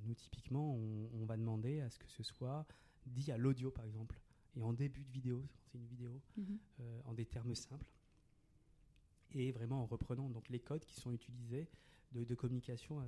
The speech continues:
Speaker 1: à destination d'un, d'un public jeune. Euh, ensuite, euh, des, des, des études auxquelles on a pu avoir accès,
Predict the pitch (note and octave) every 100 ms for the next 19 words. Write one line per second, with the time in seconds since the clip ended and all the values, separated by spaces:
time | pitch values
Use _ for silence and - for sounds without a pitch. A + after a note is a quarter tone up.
0 | B2 A#2 A#2 B2+ A#2 - C3 A#2 A#2+ A2+
1 | B2 B2+ A#2 A#2 C3+ A2+ - - - -
2 | - - A#2+ A2 G#2+ A2 A2 A2 A2 A2
3 | A2 A2 A2 - - - - - - -
4 | A2+ - D#3 E3 - - - C3+ A2 A2
5 | A2 A#2 D3+ - - - - - - -
6 | - - - - - - - - - -
7 | - - - - - - - - - -
8 | - - - - C#3+ C3 C3 D3+ C#3 C3+
9 | D3 D3 - D#3+ C3 D#3 C#3 B2+ - -
10 | D#3+ C#3 C3+ B2 - - D#3 F3+